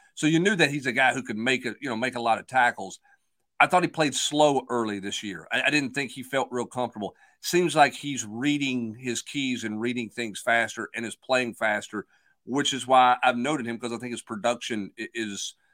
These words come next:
is much better. I mean, twenty-two tackles at the linebacker position in, what, three games? That's, that's pretty good. Um, I, I think he's, I think he's been a guy who's continued to get better, uh, and play better. I think he'll play well on Saturday against South Carolina with some of the things that they do.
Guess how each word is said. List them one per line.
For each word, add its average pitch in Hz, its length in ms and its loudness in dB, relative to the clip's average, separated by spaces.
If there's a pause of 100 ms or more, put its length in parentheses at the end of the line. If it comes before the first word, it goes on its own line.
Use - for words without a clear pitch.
(160)
is 113 120 -8
much 131 240 -2
better. 101 160 2
I - 20 -4
mean, 101 140 -8
twenty-two 156 380 -4
tackles 135 420 6
at 123 80 -10
the 120 80 -6
linebacker 120 520 0
position 117 460 -6
in, 110 240 -6 (180)
what, 113 220 -4
three 117 200 -2
games? 131 300 0
That's, - 360 -10
that's 104 160 -10
pretty 151 240 -6
good. 147 280 2 (400)
Um, 98 600 0
I, 135 200 8
I 151 60 8
think 147 200 -2
he's, 139 340 -8
I 139 100 8
think 147 180 -2
he's 135 220 -6
been 135 120 0
a 127 60 -4
guy 127 240 10
who's 123 220 -2
continued 123 600 -8
to 110 100 -12
get 104 340 -4
better, 117 400 4 (380)
uh, 98 160 -4
and 113 140 -4
play 123 200 0
better. 117 280 0
I 120 80 2
think 123 180 -2
he'll 131 120 0
play 123 220 0
well 117 280 2
on 110 120 0
Saturday 110 480 0
against 104 260 -10
South 110 240 0
Carolina 107 380 0
with 101 140 -10
some 113 200 -6
of 101 80 -6
the 101 100 -8
things 110 320 -6
that 101 140 -10
they 107 160 -2
do. 107 360 -2